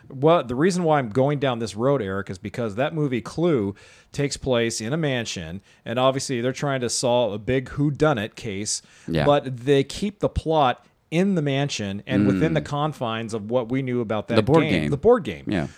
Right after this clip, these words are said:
Speaker 1: They could have kept the main plot of this story centered in the mansion
Speaker 2: It, it
Speaker 1: and
Speaker 2: didn't
Speaker 1: still
Speaker 2: make,
Speaker 1: made it very plausible.
Speaker 2: it didn't make any sense for them to have to drive. Here, here's the other
Speaker 1: Right.
Speaker 2: part, and since
Speaker 1: Right.
Speaker 2: we're on this thing, I'll, I'll, I'll throw in this too.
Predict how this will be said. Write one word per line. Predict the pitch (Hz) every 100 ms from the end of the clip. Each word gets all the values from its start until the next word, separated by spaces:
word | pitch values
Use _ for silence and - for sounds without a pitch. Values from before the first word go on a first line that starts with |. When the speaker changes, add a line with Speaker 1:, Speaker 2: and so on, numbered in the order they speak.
| -
Speaker 1:
They | 143 202
could | 220 196
have | -
kept | 180 165
the | 127
main | 127 160
plot | 147 156 143
of | 113
this | 135 -
story | - 135 117 104 98 _ _ _ _
centered | - - 160 143 123 -
in | 160 160
the | 139
mansion | 120 113 113 85 71 -
Speaker 2:
It, |
it | 127
Speaker 1:
and |
Speaker 2:
didn't | 147 135
Speaker 1:
still | 151 147
Speaker 2:
make, | 131
Speaker 1:
made | 143
it | 120
very | 127 123
plausible. | 127 123 95 110
Speaker 2:
it | 131
didn't | 180 180
make | 151
any | 143 135
sense | 110 120 113 -
for | 98
them | 95 87
to | 85
have | 92 87
to | 98
drive. | 87 90 90 - - -
Here, | - 185
here's | 156 196
the | 165 123
other | 131
Speaker 1:
Right. | 113
Speaker 2:
part, | 123 110
and | 117 110
since | 143
Speaker 1:
Right. | -
Speaker 2:
we're | 131
on | 117 143
this | 135 -
thing, | - 107 95 -
I'll, | 110 92
I'll, | 107 104
I'll | 110
throw | - 123 113
in | 101
this | 90 -
too. | - 82